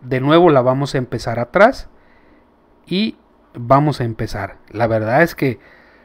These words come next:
parece, parece un poquito magia el tiempo que te ahorras haciendo todas estas líneas en, eh, en punta. Pero la verdad es que para eso son estas cosas, para que nos ayuden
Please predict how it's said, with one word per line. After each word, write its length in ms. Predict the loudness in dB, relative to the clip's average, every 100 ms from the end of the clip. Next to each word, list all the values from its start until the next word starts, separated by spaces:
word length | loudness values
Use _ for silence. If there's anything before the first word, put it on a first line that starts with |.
| _ _ -8
parece, 760 | -4 -2 -2 0 0 0 -6 -6
parece 420 | -2 0 0 -2
un 140 | -4 -2
poquito 460 | -6 -8 -10 -8
magia 420 | -8 -6 -8 -4 -6
el 80 |
tiempo 340 | -4 -8 -8 -10
que 80 | -10
te 120 | -6
ahorras 380 | -4 -4 -6 -8
haciendo 600 | -10 -8 -8 -6 -8 -8 _ _ _ _ -6
todas 280 | -4 -4
estas 420 | -6 -6 -6 -6 -12 _ _ _ _
líneas 540 | -12 -10 -4 -4 -4
en, 460 | -8 -10 -10 -12 -14 -14
eh, 400 | -12 -10 -12 -10
en 160 | -8 -4
punta. 460 | 0 2 2 2 0 _ _ _ _ _ _ _ _ _ _ -18
Pero 240 | -6 -4 -2
la 120 | -6
verdad 280 | -6 2 2
es 120 | 2
que 260 | -2 -4 -6 -20 _ -20 -20 _
para 180 | 4 6
eso 140 | 6
son 200 | 6 4
estas 240 | 4 0 -4
cosas, 400 | -6 -6 -8 -10
para 400 | _ -4 -4 -6
que 140 | 2
nos 200 | 4 6
ayuden 460 | 8 8 8 8